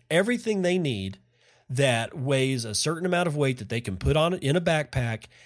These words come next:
head out, and with a battery or possibly a fucking solar panel, be able to relay partially signed Bitcoin transactions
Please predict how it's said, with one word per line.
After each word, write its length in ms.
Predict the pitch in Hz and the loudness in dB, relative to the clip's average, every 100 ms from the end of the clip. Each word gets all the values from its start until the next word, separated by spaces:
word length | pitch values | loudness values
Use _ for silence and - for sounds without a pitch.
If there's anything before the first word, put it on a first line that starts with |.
| - _ _ | -20 _ _
head 360 | - 131 165 214 | -4 4 6 6
out, 380 | 180 143 127 - _ - | 4 2 0 -4 _ -6
and 220 | 139 131 | -2 0
with 220 | 143 143 | 2 2
a 120 | 117 92 | 0 -4
battery 560 | 101 165 202 208 220 | 0 2 2 2 0
or 220 | - 120 | -2 -4
possibly 560 | 101 - 175 - 165 151 | -2 2 2 2 0 -2
a 120 | 98 - _ - | -2 -6 _ -2
fucking 300 | 185 165 139 | -2 0 0
solar 400 | - 165 160 117 | 4 4 4 0
panel, 400 | 110 101 90 85 | -2 -2 -4 -6
be 280 | 104 135 143 | -2 0 0
able 200 | 139 131 | 0 -4
to 140 | 120 | -6
relay 760 | 107 143 175 147 120 110 107 110 - - | -4 0 2 2 0 -2 -4 -6 -14 -10
partially 420 | - 156 156 156 147 | 0 0 2 0 0
signed 340 | - 143 123 | 0 0 0
Bitcoin 400 | 143 - 131 123 | -2 -2 -2 -2
transactions 920 | - 120 107 107 104 95 110 101 98 | -2 -2 -2 0 -2 -2 -4 -2 -6